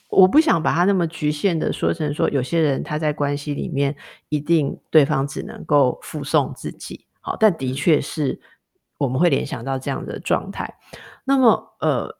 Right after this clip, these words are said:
Speaker 1: 原本一开始今天要说从 Echo 开始谈嘛，好，
Speaker 2: 嗯。
Speaker 1: 结果我们现在对 Narcissus 发生了很大的好奇，觉得他这个象征了很多我们跟自我的关系，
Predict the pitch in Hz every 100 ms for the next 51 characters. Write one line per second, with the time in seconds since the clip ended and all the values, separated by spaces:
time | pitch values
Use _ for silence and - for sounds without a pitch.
0 | _ 185 196 247 - 190 196 180 170 -
1 | - 151 160 156 147 151 - _ _ _
2 | _ _ _ _ 175 151 156 151 135 127
3 | - 143 - - 135 127 - - - -
4 | - - - 196 - - 123 127 127 _
5 | 170 180 180 - 92 - 170 156 147 147
6 | 143 - 156 143 135 143 131 156 151 147
7 | 143 143 139 147 131 123 110 156 127 -
8 | - 156 135 - - - - 147 143 143
9 | 139 147 147 143 - _ _ - 160 -
10 | 98 - - 165 147 135 135 135 117 123
11 | 110 - 147 143 143 - _ - 127 120
12 | 143 160 - 196 156 - - - 151 139
13 | 143 - 147 -